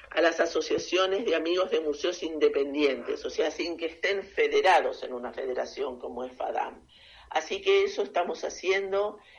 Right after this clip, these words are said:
Eh, he trabajado mucho desde el verano pasado, avanzamos muchísimo con Uruguay, eh, investigamos mucho Bolivia, donde sabemos que la figura de las asociaciones de amigos no existen,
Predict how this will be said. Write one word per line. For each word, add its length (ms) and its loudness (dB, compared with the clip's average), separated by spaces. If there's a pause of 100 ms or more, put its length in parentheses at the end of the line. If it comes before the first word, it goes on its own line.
(160)
Eh, 300 4 (480)
he 440 0
trabajado 640 4
mucho 260 0
desde 240 0
el 80 0
verano 380 0
pasado, 760 4 (340)
avanzamos 600 0
muchísimo 760 -8
con 180 -2
Uruguay, 680 2 (520)
eh, 420 4 (460)
investigamos 720 2
mucho 380 2
Bolivia, 680 4
donde 260 2
sabemos 460 0
que 140 4
la 120 4
figura 420 2
de 100 6
las 180 0
asociaciones 680 -2
de 80 4
amigos 380 0
no 100 0
existen, 760 -4